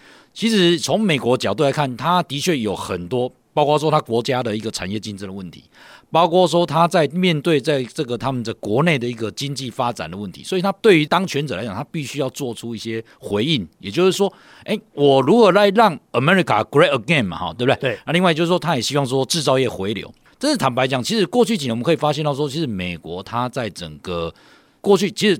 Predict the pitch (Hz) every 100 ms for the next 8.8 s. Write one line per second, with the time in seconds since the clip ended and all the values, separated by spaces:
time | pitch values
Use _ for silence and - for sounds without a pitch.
0 | - - 214 190 190 165 98 92 110 113
1 | 113 135 175 185 185 - 104 117 156 151
2 | 139 107 80 170 - 190 101 85 131 110
3 | 101 98 101 143 101 107 - 110 - _
4 | - 110 - 127 139 139 170 220 160 123
5 | 190 175 208 185 143 101 139 101 80 85
6 | - 208 247 240 247 208 196 147 110 98
7 | 104 - 160 117 117 123 _ - 196 190
8 | 180 143 113 - 123 160 143 135